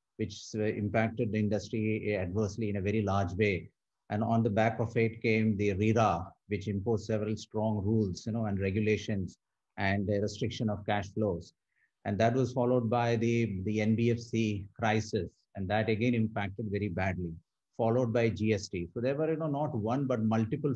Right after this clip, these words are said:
factors which impacted the real estate. What followed was, you know, there was a huge, uh, amount of consolidation what, that happened in the industry across geographies.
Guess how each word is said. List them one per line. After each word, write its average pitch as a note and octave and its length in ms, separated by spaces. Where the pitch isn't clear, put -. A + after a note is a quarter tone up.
factors G#2+ 580
which G2 180
impacted A2 480
the G#2 100
real G2 220
estate. F2 380
What A#2+ 260
followed D3 420
was, C#3+ 420
you D3+ 60
know, D#3+ 140
there B2 240
was C#3 160
a - 20
huge, D#3+ 540
uh, B2+ 100
amount B2+ 340
of A#2+ 100
consolidation A2+ 800
what, G2+ 120
that G#2+ 200
happened G#2 300
in G#2+ 80
the G2 100
industry F#2 520
across B2+ 640
geographies. F#2+ 720